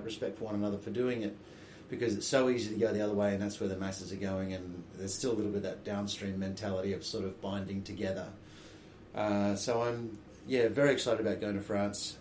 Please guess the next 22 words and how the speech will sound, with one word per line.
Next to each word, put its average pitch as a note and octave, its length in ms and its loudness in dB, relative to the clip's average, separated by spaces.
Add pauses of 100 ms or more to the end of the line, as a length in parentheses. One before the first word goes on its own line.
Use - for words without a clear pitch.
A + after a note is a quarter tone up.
and, F#2+ 340 -2
um, F2+ 380 -2 (840)
hopefully G#2+ 480 4
get - 240 -2
to G2 140 -2
sort G#2 220 0
of F2+ 140 -2 (1040)
pick D3+ 180 4
the - 80 -2
brains A2+ 480 2
of G#2+ 160 -4
these, G2+ 400 2
um, F#2+ 320 0 (300)
these G#2 160 -2
French G#2+ 340 -4
winemakers G#2 640 0
and, G2 220 0
uh, F#2+ 180 0
viticulturalists G2 720 -4
and G2 100 -6
sort F#2 200 -4
of, F2+ 160 -4